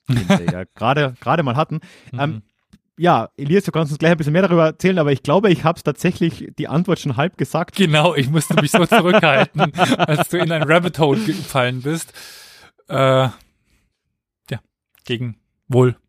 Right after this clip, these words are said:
Speaker 3: laut Quellen über dreitausend Hasen. <laughs> Napoleon wollte jagen gehen und hat sich Hasen mitgebracht, um diese zu jagen. Und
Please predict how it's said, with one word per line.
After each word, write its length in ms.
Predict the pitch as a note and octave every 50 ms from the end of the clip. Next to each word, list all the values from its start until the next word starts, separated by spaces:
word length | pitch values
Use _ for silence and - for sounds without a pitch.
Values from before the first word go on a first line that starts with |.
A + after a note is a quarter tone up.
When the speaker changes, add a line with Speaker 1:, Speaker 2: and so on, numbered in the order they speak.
| _ _ -
Speaker 3:
laut 220 | - A#2 A2+ -
Quellen 240 | - A#2+ A#2 A#2 C3
über 160 | - - - B2+
dreitausend 520 | - - B2+ B2 - B2+ B2 A#2+ B2+ A#2
Hasen. 340 | A2+ C3+ C#3+ D3+ A#2 G#2+ G2+ - - - - _ _ _ _ _ _ _ _ _ _ _ _ _ _
<laughs> 100 | - D#3 - - - - - - - - - - - - - - - _ -
Napoleon 480 | C#3 C#3 - - E3 F#3 F#3+ F3+ D#3
wollte 200 | D3 D#3+ D3+ -
jagen 320 | D3 D#3+ D#3+ F#3 D#3+ C#3 A#2+
gehen 360 | A2 A2+ B2+ D#3 F#3+ G#3+ - _ _ _
und 580 | - D3+ C#3+ C#3+ D3 D3 D3 C#3+ - - - - - _ -
hat 380 | - C3+ - D3 - _ _
sich 380 | _ - - C#3+ C3+ - - -
Hasen 300 | E3+ F#3 E3+ C#3 A#2+ A2+
mitgebracht, 680 | A2 G#2 - - A#2+ G2+ - A2+ G2 F2+ - - - - _ _ _ _ _ _ _ _ _ _ _ _ - - - -
um 180 | D#3+ B2+ A#2+
diese 220 | - C3+ C3 B2+ B2+
zu 300 | - - C3+ B2+ B2 B2 _ - -
jagen. 440 | C#3+ C#3+ C#3+ B2 G#2 G2+ F#2+ F#2+ - _ _ _ _ _ _ _ _ _ _ _ _ _ _
Und 360 | - C#3 C3 B2+ C3 B2 -